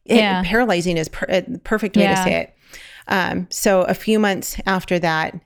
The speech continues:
Speaker 1: then I got pregnant with, um, Lacey.
Speaker 2: Mm.
Speaker 1: And, um, you know, she was one I, I had just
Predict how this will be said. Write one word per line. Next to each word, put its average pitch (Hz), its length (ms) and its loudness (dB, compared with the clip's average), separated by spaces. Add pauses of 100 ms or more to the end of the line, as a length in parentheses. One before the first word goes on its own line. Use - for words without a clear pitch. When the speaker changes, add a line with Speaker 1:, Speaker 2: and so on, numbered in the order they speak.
(140)
Speaker 1:
then 165 320 -2
I 170 360 -4
got 165 180 -2
pregnant 170 260 -4
with, - 320 -6 (220)
um, 170 460 -6
Lacey. 175 520 -2 (480)
Speaker 2:
Mm. 226 140 6
Speaker 1:
And, 165 720 2
um, 180 460 -4 (360)
you 185 180 0
know, - 140 -4
she 175 320 -2
was 175 180 0
one 160 180 0
I, 160 240 -2 (100)
I 170 160 -2
had 160 260 -6
just - 480 -2